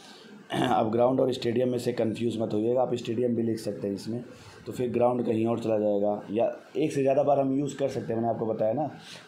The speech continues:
तो आप stadium ही लिख देना या ground लिख देना, ठीक है, as you wish, जहाँ आप खेलते हो, ठीक है। यहाँ, sorry, इस वाले में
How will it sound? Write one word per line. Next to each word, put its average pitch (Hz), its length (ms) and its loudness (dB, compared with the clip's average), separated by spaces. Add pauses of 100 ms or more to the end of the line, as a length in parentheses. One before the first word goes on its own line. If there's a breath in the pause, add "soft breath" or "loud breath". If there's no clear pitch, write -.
तो 120 60 -2
आप 135 140 0
stadium 135 480 0
ही 127 60 2
लिख 120 140 2
देना 120 220 2
या 120 120 2
ground 113 320 4
लिख 101 100 0
देना, 92 340 -6
ठीक 131 180 -6
है, 107 160 2
as 104 60 -4
you 110 120 -2
wish, 107 160 0
जहाँ 113 220 -2
आप 120 100 0
खेलते 101 420 -4
हो, 80 220 -2 (1120 loud breath)
ठीक 120 180 -6
है। 98 260 -2 (840)
यहाँ, 92 220 -2
sorry, 82 400 -2
इस 98 120 -4
वाले 87 240 0
में 107 180 -2